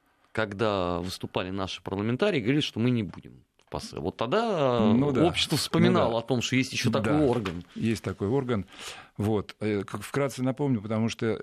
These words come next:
Speaker 2: м, ну, не все так следят внимательно, как мы с вами, коллеги, да, пос-, поскольку отчасти это наша профессия, а может быть, даже и хобби, следить за нашими иностранными коллегами, европейцами.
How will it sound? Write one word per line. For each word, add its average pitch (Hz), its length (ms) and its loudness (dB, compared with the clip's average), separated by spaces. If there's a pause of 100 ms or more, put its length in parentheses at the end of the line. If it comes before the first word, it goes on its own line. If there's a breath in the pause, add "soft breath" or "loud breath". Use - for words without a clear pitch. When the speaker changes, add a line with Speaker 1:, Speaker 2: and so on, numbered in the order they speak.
Speaker 2:
м, 110 260 0
ну, - 800 -2
не 123 140 4
все - 180 -4
так 98 200 -6
следят 98 340 -2
внимательно, 92 400 -2
как - 180 -6
мы 113 120 0
с - 120 -6
вами, 131 220 -2
коллеги, 82 400 -4
да, 92 120 -4
пос-, 92 260 -8
поскольку 87 360 -8
отчасти 87 380 -6
это 85 180 -6
наша 85 240 -2
профессия, 98 580 -4 (840 loud breath)
а 92 140 -2
может 92 220 -2
быть, 90 100 -4
даже 87 220 -2
и 85 40 -4
хобби, 98 460 -2 (760 loud breath)
следить 92 440 -2
за 85 280 -4
нашими 87 420 -4
иностранными 87 680 -2
коллегами, 101 500 -2
европейцами. 90 800 -4